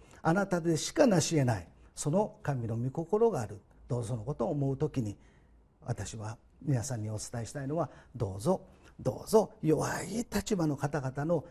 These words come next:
人生のどこかに関わってほしいんです。べったりずーっとなんて関わることは難しいです。私たちの団体からも海外に出てくださってる人たちが今まで歴代たくさんいてくれました。でもそれはもうずーっと三十年も四十年も五十年もなんてことありえない。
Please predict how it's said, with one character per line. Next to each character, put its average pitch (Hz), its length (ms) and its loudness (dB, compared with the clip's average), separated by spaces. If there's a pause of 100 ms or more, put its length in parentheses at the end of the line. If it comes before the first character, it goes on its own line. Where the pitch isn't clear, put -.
人 147 240 4
生 135 220 0
の 131 140 2
ど 294 200 6
こ 294 160 2
か 165 120 2
に 135 240 4 (200)
関 127 300 0
わ 117 100 -2
っ 117 40 -4
て - 180 -8
ほ 139 160 0
し 139 120 -4
い - 40 -4
ん 107 60 -6
で 98 100 -8
す。 - 140 -14 (340)
べ 151 160 6
っ - 40 -2 (160)
た 254 100 8
り 233 100 4
ず 165 140 2
ー 185 280 2
っ - 40 0
と 277 100 12
な 208 100 6
ん 180 60 4
て 151 140 8
関 143 200 -2
わ 156 140 4
る 156 80 2
こ 185 120 0
と 147 120 0
は 156 120 0
難 202 200 4
し - 60 -2
い 151 40 -4
で 123 100 0
す。 - 160 -10 (220)
私 156 260 2
た 160 100 0
ち 135 60 -2
の 143 120 0
団 165 180 0
体 160 160 0
か 185 100 -2
ら 180 100 2
も 147 220 0 (200)
海 151 160 4
外 131 120 2
に 127 60 0
出 147 120 4
て 160 80 2
く 165 80 6
だ 156 60 4
さ 160 120 -2
っ 151 40 -2
て - 120 -2
る 151 80 2
人 156 140 0
た 151 60 2
ち 131 80 -10
が 135 60 2
今 147 160 2
ま 160 80 2
で 143 100 2
歴 151 180 2
代 147 120 2
た 123 140 -2
く - 80 -12
さ 190 200 -2
ん 196 100 0
い 147 60 2
て 151 100 0
く 160 80 -2
れ 160 80 0
ま 165 120 0
し - 60 -8
た。 - 160 -4 (460)
で 226 80 10
も 175 100 4
そ 196 100 2
れ 208 100 8
は 214 160 8 (200)
も 156 140 10
う - 20 4
ず 147 120 2
ー 139 440 6
っ - 80 -4
と 226 200 12
三 147 280 4
十 196 120 4
年 185 120 6
も 160 60 6
四 196 160 6
十 226 100 4
年 214 80 4
も 156 80 6
五 165 80 8
十 214 120 -2
年 240 120 4
も 165 100 -2
な 127 120 2
ん 120 40 -2
て 135 80 -4
こ 123 120 -2
と 113 100 -4
あ 123 60 0
り 135 120 -2
え 180 60 2
な 147 120 2
い。 92 60 -6